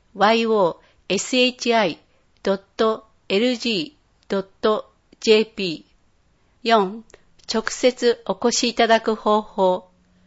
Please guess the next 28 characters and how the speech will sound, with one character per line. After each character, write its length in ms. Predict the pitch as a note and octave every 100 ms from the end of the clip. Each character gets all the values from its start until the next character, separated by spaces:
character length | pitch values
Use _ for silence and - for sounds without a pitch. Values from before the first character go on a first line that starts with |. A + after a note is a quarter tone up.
| _ _ -
な 220 | A#3 A3+
お、 260 | G3 G3 - _ _ -
お 120 | G3+
申 240 | A#3+ C#4
し 80 | -
込 180 | - C4+
み 100 | C4
に 160 | B3+ A3
は、 240 | F#3 F#3+ _ _ _ -
郵 280 | G3+ B3+ C4+
便 280 | C#4 C4+ B3
番 300 | C4 A#3 F3
号、 280 | D#3 D#3 - _ _ _
住 300 | F3+ C4+ B3+
所、 400 | A3+ - E3+ E3+ - _ _ _ -
親 280 | G#3+ B3 C4
と 140 | G#3+
子 140 | -
の 120 | F3+ F3+
氏 240 | - A#3
名、 320 | G3+ D#3+ - _ _ _ -
性 340 | - G#3 A3
別、 540 | G#3 G3+ - G3 F#3+ _ _ _ _ _
年 360 | G3 G3+ A3 G#3+
齢、 360 | G3 G3 F#3 - _ _ _ -
お 100 | C4
よ 140 | A3
び 280 | F#3 F#3+